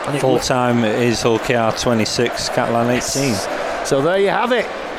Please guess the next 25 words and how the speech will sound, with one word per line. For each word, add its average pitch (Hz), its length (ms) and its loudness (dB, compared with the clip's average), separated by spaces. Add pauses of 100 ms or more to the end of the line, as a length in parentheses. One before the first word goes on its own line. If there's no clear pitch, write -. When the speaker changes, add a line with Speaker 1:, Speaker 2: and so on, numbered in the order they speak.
(240)
Speaker 1:
Wigan 226 360 2
will 226 160 2
be 220 100 4
going 220 320 0
top 240 400 -2
of 208 220 0
the 214 80 2
table 208 560 0 (100)
tonight. 202 560 0 (1700)
Here, 185 280 0 (720)
after 165 360 -2
that 180 240 -2
win 196 240 0
for 196 240 -2
Hulkinson 196 680 -2
Rovers 202 580 -2 (1040)
over 170 260 0
the 175 100 0
Catalan 190 560 -2
Dragons. 180 520 -2 (1900)
So 135 100 2
that's 175 240 -2
the 202 80 0
breaking 190 460 0
news. 196 460 0